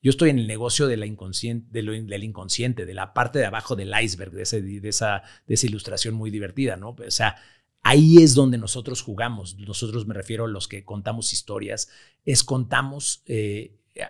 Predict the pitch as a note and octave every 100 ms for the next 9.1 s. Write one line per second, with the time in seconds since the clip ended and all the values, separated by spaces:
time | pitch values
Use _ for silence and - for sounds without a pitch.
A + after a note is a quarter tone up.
0 | _ - C3 A#2+ C3 C#3+ D3+ F#2 F#2 A#2+
1 | - - - _ _ _ _ A#2 A#2 C3
2 | B2 B2 A2+ A2+ - - - C#3+ D#3 -
3 | F3+ C#3 A#2 B2+ B2+ A2 G2 F2+ A#2 -
4 | - - F#2+ - D3 C#3+ - F3 E3 A2+
5 | G2+ G#2+ G#2+ G#2+ G#2+ G2+ G2+ G2+ G2 G#2+
6 | _ _ _ - F2+ G2+ G2 F#2 A2 G#2+
7 | F#2 E2 E2+ - - G#2+ - - - -
8 | - G#2+ A2+ A2+ G2+ - F#2+ F#2+ F#2 F2
9 | -